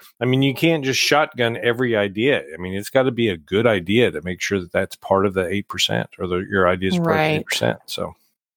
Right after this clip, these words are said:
Speaker 1: and I guess the last thing we wanna talk about, maybe just the exposure. Why,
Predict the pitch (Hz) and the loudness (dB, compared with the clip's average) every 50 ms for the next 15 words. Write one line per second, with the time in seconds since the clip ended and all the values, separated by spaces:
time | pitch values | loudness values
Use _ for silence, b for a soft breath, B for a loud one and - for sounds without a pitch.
0 | _ - - 123 123 120 120 147 180 - - 143 123 123 127 147 180 175 - 147 | _ -2 2 2 4 4 4 4 2 4 2 2 4 4 4 2 2 0 0 -2
1 | 131 123 120 117 113 107 107 107 104 104 - - 113 110 - - 104 104 110 107 | 0 0 0 0 2 2 2 2 2 2 2 2 0 2 2 -2 0 2 4 4
2 | 107 107 107 - - - - 113 107 107 110 123 135 143 143 107 98 113 - - | 4 4 2 0 -6 -12 -10 -6 -4 -2 0 0 0 0 -2 -4 -4 -6 -6 -6
3 | - 101 82 - - - - - 110 117 131 127 101 92 80 76 82 87 92 101 | -6 -8 -6 -6 -8 -6 -2 2 2 4 4 2 0 -4 -6 -4 -2 2 2 4
4 | 117 143 160 143 | 4 4 2 -2